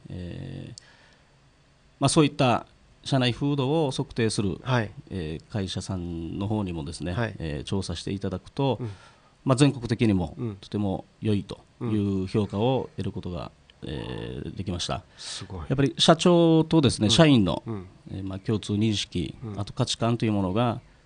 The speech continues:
Speaker 1: あ、揃ってきてる結果が、
Speaker 2: うん、うん、うん。
Speaker 1: まあ、そのような、えー、良い形になったんじゃないかなと思ってます。
Speaker 2: はい。これ、あの、私も客観的に見てもですね、とても感じるところがあって、えー、社員の皆様が朝のモーニングセミナーに来てるんですよね。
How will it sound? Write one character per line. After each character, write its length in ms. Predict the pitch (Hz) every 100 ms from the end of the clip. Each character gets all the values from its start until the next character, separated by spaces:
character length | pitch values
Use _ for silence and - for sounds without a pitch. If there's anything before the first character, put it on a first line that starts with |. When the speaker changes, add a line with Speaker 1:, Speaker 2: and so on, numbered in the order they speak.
| -
Speaker 1:
あ、 40 |
揃 200 | 113 120
っ 20 | 107
て 140 | 113
き 40 |
て 140 | - 107
る 180 | 87 - _ _ _ 120 113
結 140 | 107 107
果 100 | 127
が、 100 | 156
Speaker 2:
う 20 |
ん、 40 |
う 20 | 151
ん、 40 | -
う 40 |
ん。 20 | 104
Speaker 1:
ま 80 |
あ、 40 | 90
そ 120 | -
の 100 | 101
よ 80 | 90
う 20 |
な、 180 | 82 - - _
え 160 | - 82
ー、 20 |
良 160 | 92 101
い 100 | 82 - - - -
形 280 | 101 98 110
に 180 | 123 -
な 140 | - 98
っ 40 |
た 160 | - 98
ん 60 |
じ 60 | 95
ゃ 20 |
な 80 | 92
い 40 |
か 80 | 90
な 80 | 90
と 120 | - - -
思 180 | 113 110
っ 60 |
て 60 | 95
ま 80 | 92
す。 140 | -
Speaker 2:
は 40 | -
い。 20 | - -
こ 120 | - 117
れ、 300 | 123 123 120
あ 100 | 120
の、 160 | 117
私 300 | 120 117 -
も 180 | 117 117
客 180 | 113 131 -
観 240 | 127 117
的 220 | 117 123
に 80 | 120
見 120 | 127
て 80 | 127
も 140 | 113
で 80 | 95
す 120 | 90
ね、 200 | 98 92 - - _ _
と 100 | -
て 120 | 113
も 140 | 120 113
感 240 | - 123
じ 100 | 113
る 100 | 101
と 100 | 98
こ 80 | 92
ろ 80 | 92
が 80 | 82
あ 20 |
っ 40 |
て、 300 | - - 82 - _ _ _ _ _ -
え 260 | 101 95 90
ー、 20 |
社 180 | - 151
員 80 | 170
の 100 | 120
皆 180 | 110
様 220 | 101 98 92
が 200 | 87 -
朝 200 | - 127
の 120 | 104
モ 240 | 101 120
ー 20 |
ニ 80 | 117
ン 40 | 110
グ 40 |
セ 120 | 101
ミ 100 | 107
ナ 40 | 98
ー 20 |
に 40 |
来 80 | 90
て 120 | -
る 80 | 113
ん 40 | 98
で 80 |
す 80 | -
よ 80 | 113
ね。 220 | 131 113